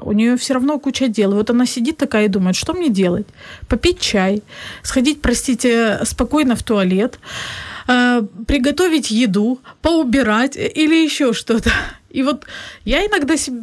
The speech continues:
прилагаю усилия для того, чтобы сказать: "Нет, я дела отметаю. Я сейчас си-, са-, сажусь спокойненько и пью чай,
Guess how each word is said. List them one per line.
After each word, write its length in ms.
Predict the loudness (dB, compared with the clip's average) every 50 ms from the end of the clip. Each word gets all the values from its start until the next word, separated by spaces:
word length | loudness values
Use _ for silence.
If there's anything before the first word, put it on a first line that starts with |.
| -8 -4
прилагаю 520 | 0 0 2 2 2 2 2 2 2 2
усилия 680 | 2 2 0 -2 -2 -2 0 0 2 2 2 0 0
для 140 | 2 0 0
того, 220 | 0 0 0 0
чтобы 200 | 0 0 -2 -4
сказать: 320 | -2 0 0 0 0 0 0
"Нет, 460 | 0 2 2 2 2 0 -2 -8 -20 -20 -20 -20 -20 -10 -4
я 200 | 0 2 2 2
дела 400 | 2 2 2 2 2 2 2 2
отметаю. 640 | 0 -2 -2 -2 -2 -2 -2 0 0 2 2 2 2
Я 80 | 0
сейчас 300 | 0 -2 -2 -2 -2 -2 -2 -2
си-, 140 | -2 -4 -2
са-, 460 | -4 -4 -2 0 0 0 0 0 -2
сажусь 340 | -2 -2 0 2 2 2 0
спокойненько 680 | 0 -2 -2 -2 -2 0 0 0 0 0 -2 0 0 2
и 120 | 0 0
пью 380 | 0 0 0 2 2 2 0 -4 -8
чай, 480 | -6 -2 0 2 2 2 0 -2 -4